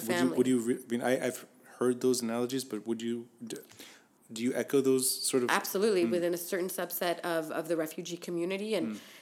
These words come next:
Speaker 1: you know, we talk about refugee as if it's, like, one monolithic, you know,
Speaker 2: Sure.
Speaker 1: uh, entity, but, uh, you know, every, there's refugees of all different, uh, socioeconomic classes. There, a refugee who's in a camp in Greece versus a refugee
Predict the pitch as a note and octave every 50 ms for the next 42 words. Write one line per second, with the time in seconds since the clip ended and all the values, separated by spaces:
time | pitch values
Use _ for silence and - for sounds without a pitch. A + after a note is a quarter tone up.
0 | - - C#4 C4 G#3+ G3 G3 - A3+ B3 B3 - G#3 G#3+ G3+ F#3+ F#3+ F#3 - -
1 | F3 E3+ E3+ E3+ E3+ D#3+ D#3 D#3 E3 D#3+ - D#3+ D#3 - D#3 D3+ D3+ - E3 E3
2 | D#3+ E3 D#3+ D#3+ D#3 D#3 D3+ D3+ - - - - - - - - - - D#3+ C#3
3 | C3+ A#2 - - - - G#2 - B1+ D#2+ D2 C2+ - - G3 G3 G3 G3+ F#3 -
4 | E3+ D#3+ D#3 - - - - - - - - - - - F3+ F#3+ F3 D#3+ - -
5 | - - - - - - _ _ _ - G#3 G3+ F#3 F3+ E3+ F#3 F#3+ F3+ F3 E3+
6 | - - - - - F3 F#3+ F3+ F3 E3+ F3+ G3 F3+ F3+ F#3+ F#3 E3+ E3+ F3+ E3+
7 | E3+ D#3 E3 D#3+ D#3+ D#3+ D#3 D#3+ D#3 - - E3 D#3+ - - - D3+ C#3+ C#3 -
8 | C2 C2 - - - G3 E3+ - F3 E3+ E3 - D3+ D3+ C3+ C#3+ - - - D4
9 | D4 D4+ D4 - C4 C4 B3 F#3 - - E3 D#3+ - - B2+ C#3 D#3 F3+ F3 -
10 | G3 G3 E3+ F#3+ F#3 F#3 - G3+ F#3 D#3+ F3+ F3+ E3 F#3 F3 E3+ E3+ E3 D#3 -
11 | - F3+ D#3+ D3 - E3 E3+ F3 F#3 F#3 F#3 - F3+ F3+ F3 - E3 D#3 E3 E3
12 | E3 E3 E3 - F#3 E3+ - E3+ E3+ E3